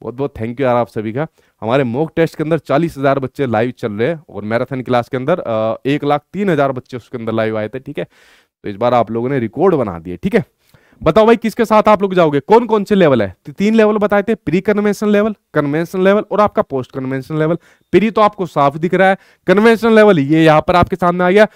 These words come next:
और जो आपका morality of self accepted moral principle, जो आपका पोस्ट कन्वेंशनल के अंदर आ जाएगा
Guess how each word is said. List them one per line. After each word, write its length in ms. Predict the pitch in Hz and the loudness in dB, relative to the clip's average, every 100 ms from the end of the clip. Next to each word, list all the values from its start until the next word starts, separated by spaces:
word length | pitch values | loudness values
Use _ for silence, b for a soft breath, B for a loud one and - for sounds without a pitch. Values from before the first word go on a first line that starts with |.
| b b | b b
और 140 | 170 185 | -4 0
जो 120 | 214 | 4
आपका 280 | 220 226 240 | 4 4 0
morality 560 | 170 156 190 202 240 254 | 2 4 4 4 2 0
of 100 | 220 214 - 196 | 2 0 0 4
self 240 | 226 - - | 4 4 0
accepted 460 | 175 202 - 226 175 | 0 0 0 -4 -2
moral 280 | 156 190 220 | 0 2 2
principle, 540 | - 202 180 175 175 113 _ _ _ _ _ _ 151 | 2 0 0 0 0 0 _ _ _ _ _ _ -4
जो 120 | 143 | 0
आपका 240 | 143 165 | 0 0
पोस्ट 320 | 175 175 208 | -4 0 0
कन्वेंशनल 460 | - 180 180 170 180 | 2 2 2 0 0
के 80 | 180 | 0
अंदर 200 | 170 160 | 2 2
आ 100 | 156 | 4
जाएगा 280 | 143 120 | 4 2